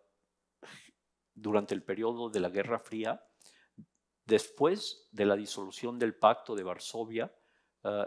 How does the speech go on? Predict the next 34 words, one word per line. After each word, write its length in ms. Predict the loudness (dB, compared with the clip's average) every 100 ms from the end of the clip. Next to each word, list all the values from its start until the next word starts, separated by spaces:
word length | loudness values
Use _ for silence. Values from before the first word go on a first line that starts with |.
| -4
impactó 840 | -8 0 0 0 -2 -2 -2 -6 -8
el 160 | -6 -6
rompimiento 680 | -6 -6 -8 -10 -10 -2 0
de 80 | 0
las 180 | -2
promesas 580 | -8 -14 -12 -10 -10 -8
hechas 460 | -8 -4 -6 -6 -16 -20 _
a 140 | 0 4
la 180 | 4
Federación 640 | 0 -6 -8 -8 -8 -8 -8
Rusa 340 | -10 -8 -10 _ _
tras 240 | 0 0 0
el 100 | -10
colapso 460 | -2 -2 -2 -10
soviético 560 | -16 -10 -8 -10 -12 -14
en 80 | -14
mil 140 | -16
novecientos 420 | -14 -14 -14 -14
noventa 280 | -16 -14 -14
y 100 | -14
uno. 200 | -16 -20 _ -20 -20 _
Se 220 | -2 -2
dice 380 | 0 -2 -4 -2
que, 140 | -2
por 180 | 0 -4
ejemplo, 540 | -2 -8 -4 -2 -2 -8 _
tanto 400 | -2 -2 -2 -10
Bush, 500 | -2 0 0 -4 -14 _ _ _ _
eh, 100 | 0
tanto 400 | 4 2 2 -10
Reagan 480 | 0 0 0 -6 -8 _ _ -14
como 420 | -12 -10 -10 -6
Bush 360 | 0 0 -2 2
padre 460 | 4 4 2 -8